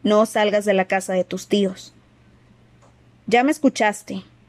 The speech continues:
insistió tío Vernon, y se inclinó hacia adelante hasta que su cara enorme y morada quedó tan cerca de la de Harry que éste notó las salpicaduras de saliva en el rostro.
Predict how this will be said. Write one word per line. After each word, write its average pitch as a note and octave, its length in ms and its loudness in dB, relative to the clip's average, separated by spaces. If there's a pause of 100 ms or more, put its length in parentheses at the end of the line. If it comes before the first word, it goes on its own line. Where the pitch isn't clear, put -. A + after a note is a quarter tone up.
insistió G#3 540 0
tío G3+ 160 4
Vernon, G3 520 0
y G3+ 100 0
se G#3+ 120 -4
inclinó G#3+ 340 4
hacia B3+ 160 2
adelante G#3+ 360 2
hasta - 160 0
que G3+ 120 -2
su G3 140 -6
cara G#3 200 2
enorme A3 360 2
y G#3 60 2
morada F#3+ 340 4
quedó F#3+ 240 2
tan G#3 320 -2
cerca G#3 300 0
de G3 80 4
la F#3+ 120 4
de F#3 180 2
Harry F#3+ 260 2
que G#3 140 2
éste G#3 200 -2
notó A3 220 0
las G3+ 140 2
salpicaduras F#3+ 600 0
de F#3+ 80 -4
saliva F#3 340 0
en F3+ 60 2
el F3 160 2
rostro. - 460 0